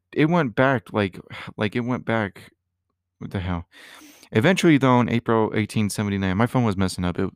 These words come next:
hold on, my phone was messing up, and it was actually going to, it was just being slow. My phone went to, like, three different next pages. So I'm like, "What the hell?" Eventually, though, in April eighteen seventy-nine,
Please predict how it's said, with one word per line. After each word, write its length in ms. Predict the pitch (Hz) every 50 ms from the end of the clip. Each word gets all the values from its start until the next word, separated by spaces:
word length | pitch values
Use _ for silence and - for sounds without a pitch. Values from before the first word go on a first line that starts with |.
| _ -
hold 200 | - 107 98 90
on, 140 | 90 87 90
my 100 | 98 110
phone 180 | - 135 131 117
was 160 | 101 98 90
messing 240 | 101 95 - - 95
up, 120 | 90 -
and 100 | 101 101
it 20 |
was 120 | 101 98 -
actually 340 | 98 98 - - 98 98 90
going 300 | 98 95 92 90 87 78 -
to, 380 | - - 117 113 113 113 110 - - - - - - - - - _ -
it 80 | 113
was 140 | 117 123 113
just 260 | - 131 120 - - _ -
being 220 | 107 113 110 107 98
slow. 340 | - - - 113 104 95 90
My 160 | 92 92 92
phone 380 | - - 104 104 104 98 95
went 180 | 90 101 104 90 -
to, 100 | - 98
like, 180 | 92 90 85
three 180 | - - - 107
different 300 | 90 101 98 - 92 87
next 200 | 90 90 - -
pages. 500 | - 92 90 - - - - - - - _ -
So 120 | - -
I'm 80 | 98 98
like, 200 | 92 85 - 139
"What 160 | 170 - -
the 160 | 113 104 95
hell?" 260 | 95 110 104 98 95 _ _ _ _ _ - - - _ _ _ _ _ _ _ _ _ _ _ _ _ _ _ _ _ _ _ _ _ _ - - -
Eventually, 480 | - 113 110 123 151 - 120 127 120 107
though, 320 | 90 95 90 87 87 85 _ _ _ _ _ _ _ _ _ _ _ -
in 160 | - 90 -
April 280 | 92 90 - 85 -
eighteen 240 | - 92 - - -
seventy-nine, 680 | - - 87 87 85 85 82 85 85 - - - -